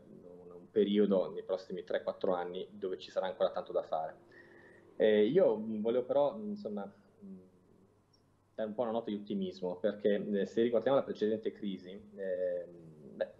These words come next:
ci ha portato l'Italia a vedere un mon-, un volume di, di N P L che era esploso da quaranta miliardi, duecento miliardi, ma in una tempistica molto lunga, perché dalla crisi del duemilaotto duemilanove il picco degli N P L si è raggiunto nel duemilaquindici.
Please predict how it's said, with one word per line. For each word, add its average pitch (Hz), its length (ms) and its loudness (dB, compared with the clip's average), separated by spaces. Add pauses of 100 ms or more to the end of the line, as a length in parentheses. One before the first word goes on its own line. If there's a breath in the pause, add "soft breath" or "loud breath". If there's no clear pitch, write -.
(120)
ci - 100 -4
ha 101 60 0
portato - 960 0 (920 soft breath)
l'Italia 110 520 4
a - 20 2
vedere 104 300 2
un 98 160 -2 (100)
mon-, 107 320 -4
un 110 180 -4
volume 117 460 4
di, 92 240 -6
di 98 160 0
N 104 80 0
P 104 80 -4
L 104 240 4
che 104 120 -2
era 104 100 2
esploso 104 480 2
da 92 100 -4
quaranta 117 440 -4
miliardi, 107 440 -2
duecento 110 460 -4
miliardi, 104 480 0
ma 107 100 -2
in 104 80 0
una 117 80 0
tempistica 113 560 0
molto 107 260 2
lunga, 98 360 0
perché - 500 0
dalla 98 300 2
crisi 131 240 2
del 92 100 2
duemilaotto 104 520 2
duemilanove 104 480 0
il 95 80 -2
picco - 360 -2
degli 95 180 2
N 107 120 0
P - 80 -6
L 107 200 2
si - 140 -6
è - 20 -6
raggiunto 95 360 -8
nel 95 100 -2
duemilaquindici. 90 840 -8